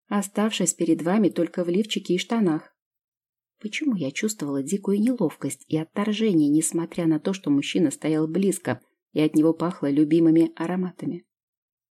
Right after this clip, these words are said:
Наверное, запах медикаментов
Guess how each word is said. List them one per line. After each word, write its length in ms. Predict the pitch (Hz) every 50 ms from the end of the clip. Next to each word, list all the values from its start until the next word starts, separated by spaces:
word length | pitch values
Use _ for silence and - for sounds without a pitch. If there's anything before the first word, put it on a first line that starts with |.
| _ _ _ _ -
Наверное, 540 | - 156 160 175 165 165 160 160 160 - - -
запах 540 | 139 156 151 165 165 156 - 139 - - 170
медикаментов 880 | 151 147 143 156 151 - 156 160 175 190 196 180 - - 127 123 -